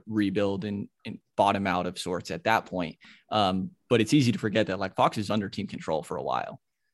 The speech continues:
Um, so I, I think retooling and getting a little bit younger makes sense to me, but I, I would be surprised if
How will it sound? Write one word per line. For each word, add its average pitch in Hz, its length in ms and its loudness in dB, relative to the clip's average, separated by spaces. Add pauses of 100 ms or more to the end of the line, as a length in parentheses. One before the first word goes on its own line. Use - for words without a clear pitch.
(160)
Um, 57 380 -6
so 92 400 -2
I, 107 220 2
I - 20 2
think 107 180 0
retooling 110 640 0
and 101 80 -2
getting 101 240 -4
a 98 40 -6
little 101 180 -4
bit 98 180 -4
younger 104 300 -2
makes 95 260 -4
sense 117 300 -2
to 113 80 -2
me, 110 320 0 (420)
but 98 340 0
I, 101 100 -2
I 98 260 0
would 101 120 2
be 101 80 -2
surprised 95 720 0
if 90 240 -4